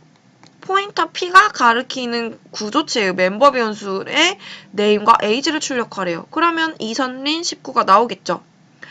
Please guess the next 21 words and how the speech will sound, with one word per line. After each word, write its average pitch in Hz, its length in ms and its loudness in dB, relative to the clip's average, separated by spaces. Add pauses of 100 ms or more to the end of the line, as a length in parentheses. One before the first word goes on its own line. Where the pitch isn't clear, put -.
(380)
그럼 311 220 4
이제 285 80 0
함수 339 320 0
호출 339 240 -2
끝났으니까 311 760 2
프린트 359 380 -4
F 262 360 -2
in 247 360 -6
main 196 460 -2
찍고요. - 540 -6 (320)
그 - 60 -12
다음 311 220 6
여기서 240 340 0 (120)
to 320 280 -2
원점 220 540 0
네임과 202 380 0 (100)
to 269 180 -4
원점 202 320 -2
에이지를 202 380 -2
찍으라고 214 460 -2
하면 233 280 0